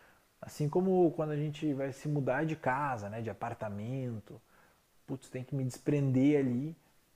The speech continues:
de uma série de coisas que eu desenvolvi um afeto, que eu desenvolvi um carinho, né, me desapegar de uma roupa.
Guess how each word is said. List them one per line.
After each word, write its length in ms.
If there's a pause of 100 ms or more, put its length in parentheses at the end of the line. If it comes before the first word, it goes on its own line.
(480)
de 240
uma 180
série 320
de 60
coisas 260
que 120
eu 260 (160)
desenvolvi 440
um 120
afeto, 460
que 60
eu 40
desenvolvi 460
um 100
carinho, 680
né, 260
me 100
desapegar 400
de 60
uma 120
roupa. 800